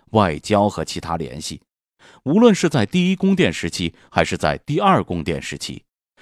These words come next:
克里特岛都与埃及保持着密切的联系。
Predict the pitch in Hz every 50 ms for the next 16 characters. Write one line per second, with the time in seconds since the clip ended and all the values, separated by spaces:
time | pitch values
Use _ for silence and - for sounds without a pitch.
0 | - - _ - - 135 120 95 80 80 - - 143 110 - - 67 67 73 -
1 | _ _ - - 117 123 117 92 78 - - 120 135 147 147 135 - - 78 80
2 | 90 - 85 78 73 - - - - 76 - 92 117 147 180 170 110 85 - -
3 | 82 62 64 60 57 55 60 71 - - 71 69